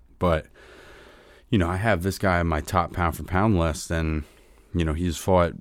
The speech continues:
essentially once in the last two years. So I'm really looking forward to seeing Usyk against a heavyweight that has been in with everybody, man. This guy's fought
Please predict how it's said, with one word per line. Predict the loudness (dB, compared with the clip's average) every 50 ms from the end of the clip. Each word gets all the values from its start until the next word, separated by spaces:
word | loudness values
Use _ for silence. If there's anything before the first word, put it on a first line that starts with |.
| -14 -8
essentially | -8 -6 -2 0 0 0 2 2 2
once | 2 2 2 2 2 2 0 0
in | 0
the | 0
last | 0 0 0 0 -2 -4
two | -6 -4 -2 -2
years. | 0 0 0 0 0 -2 -6
So | -4 -2 0 0 0 -2 -4 _ _ -20 -20 -20 -20 -20 -8
I'm | 0 4 4 6 6
really | 4 4 4 2
looking | 2 0 0 0 -2
forward | -2 0 0 0 0 -2
to | -2
seeing | -2 -2 -2 -2 -2
Usyk | -2 -4 -4 -2 -2 -4 -4 -4
against | -6 -4 -2 -2 -4 -2 -4 -6
a |
heavyweight | -4 -4 -4 -2 -2 -2 -2 -2 -2 -4 -6 -8 -6
that | -4 -2 0 0 0 -2 -4 -6 -10 _ _ _ _ -20 -20 _ _ _ -20 -20 _ _ -2
has | 0 0 0 0
been | 0 0 0 0 2
in | 0 0 -2 -2
with | -2 -4 -8 _ -4
everybody, | -4 -2 -2 -2 -4 -2 -4 -4 -4 -4
man. | -4 -4 -4 -4 -4 -4
This | -6 -6
guy's | -6 -4 -4 -4 -4
fought | -6 -6 -8 -8 -8